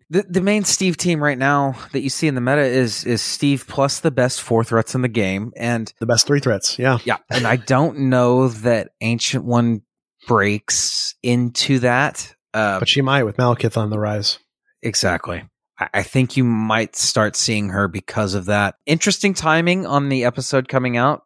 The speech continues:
Speaker 1: you know,
Speaker 2: Mm-hmm.
Speaker 1: with Malekith just kind of entering the world.
Speaker 2: Yeah.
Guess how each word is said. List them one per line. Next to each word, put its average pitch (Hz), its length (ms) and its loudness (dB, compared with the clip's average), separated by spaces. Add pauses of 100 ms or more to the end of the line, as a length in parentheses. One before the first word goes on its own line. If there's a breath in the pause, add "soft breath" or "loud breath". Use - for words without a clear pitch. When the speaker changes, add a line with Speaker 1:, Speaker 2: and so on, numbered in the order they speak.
(160)
Speaker 1:
you 110 100 -2
know, 113 120 2
Speaker 2:
Mm-hmm. 139 200 2
Speaker 1:
with 117 160 0
Malekith 120 600 0 (180)
just - 340 -4
kind 127 280 -2
of 110 180 0
entering 123 560 0
the 120 100 2
world. 110 640 2 (420)
Speaker 2:
Yeah. 117 180 0